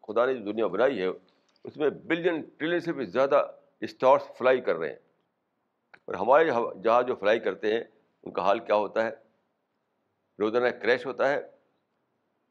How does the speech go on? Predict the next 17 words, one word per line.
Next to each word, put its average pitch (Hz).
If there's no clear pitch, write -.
روزانہ 120
ایک 117
نہ 113
ایک 120
ایکسیڈنٹ 117
ہوتا 127
ہے، 123
کچھ 107
نہ 104
کچھ 110
ہوتا 98
رہتا 123
ہے 127
برابر۔ 127
اور 139
اسپیس 208
میں 196